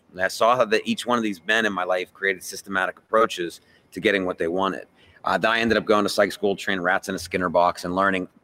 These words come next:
all that from, from, from academia. And then I came back and I was able to look at my dad, Billy, and my grandpa and say,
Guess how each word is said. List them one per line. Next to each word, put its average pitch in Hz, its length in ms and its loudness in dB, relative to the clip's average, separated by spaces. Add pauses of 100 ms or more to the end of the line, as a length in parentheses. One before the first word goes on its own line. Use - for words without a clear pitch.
(160)
all 95 220 4
that 104 400 0
from, 87 280 -4
from, 90 200 -10 (100)
from 92 160 -8
academia. 87 680 -2 (380)
And 98 80 -2
then 101 80 -2
I 117 80 0
came 117 260 0
back 101 240 0
and 101 80 0
I 101 60 2
was 104 140 0
able 98 120 -2
to 98 60 0
look 101 140 -2
at 92 60 -6
my 92 100 -4
dad, 92 360 0
Billy, 90 200 -2
and 87 80 -4
my 85 120 -6
grandpa 92 420 -4
and 82 100 -8
say, - 120 -10